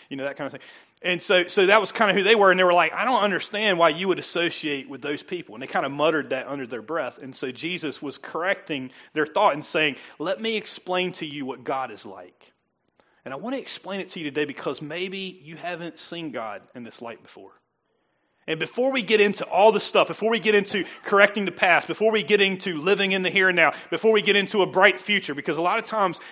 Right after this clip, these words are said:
we get distracted, and I'm a very A D D person, so I'm all over the place. So today, just one concept, that's it. Very hard for me. But so important, because if you don't get this part, the rest will not work.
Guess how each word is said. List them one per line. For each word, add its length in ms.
we 100
get 160
distracted, 540
and 80
I'm 80
a 60
very 260
A 200
D 140
D 180
person, 380
so 140
I'm 140
all 280
over 160
the 80
place. 300
So 160
today, 320
just 180
one 380
concept, 480
that's 160
it. 180
Very 160
hard 180
for 100
me. 100
But 140
so 300
important, 420
because 200
if 80
you 60
don't 220
get 160
this 160
part, 420
the 100
rest 300
will 120
not 180
work. 320